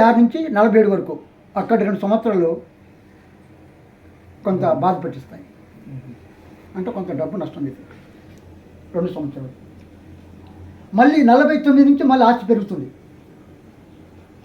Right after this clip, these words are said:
Speaker 1: ఆ అదృష్టం నీకు ఎంతవరకు ఉంది? లాస్ట్ చేసిన ఇది యాభై ఆరు వరకు ఉంది.
Speaker 2: మ్మ్.
Speaker 1: యాభై ఆరు దాటిందనుకోండి, ఇక అవతల ఆస్తి పెరగదు.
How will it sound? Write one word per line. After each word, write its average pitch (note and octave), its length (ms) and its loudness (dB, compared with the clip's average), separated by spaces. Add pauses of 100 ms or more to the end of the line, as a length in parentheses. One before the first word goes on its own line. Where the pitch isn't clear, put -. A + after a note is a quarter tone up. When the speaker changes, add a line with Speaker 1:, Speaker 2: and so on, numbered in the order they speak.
(180)
Speaker 1:
ఆ F#3 120 0
అదృష్టం A#3+ 280 0
నీకు A3+ 160 2
ఎంతవరకు A#3 280 0
ఉంది? C4+ 100 4 (120)
లాస్ట్ G#3 260 0
చేసిన F3+ 280 -4
ఇది C#4 100 -2 (500)
యాభై A3 320 4 (520)
ఆరు G3+ 180 4
వరకు F#3+ 200 -2
ఉంది. C3+ 120 -14 (420)
Speaker 2:
మ్మ్. B2+ 240 -16 (1400)
Speaker 1:
యాభై A3 260 2
ఆరు A3 180 -2 (120)
దాటిందనుకోండి, G#3 580 0 (540)
ఇక F#3 140 -2
అవతల F#3+ 280 0 (140)
ఆస్తి F3+ 240 -6
పెరగదు. C3+ 280 -10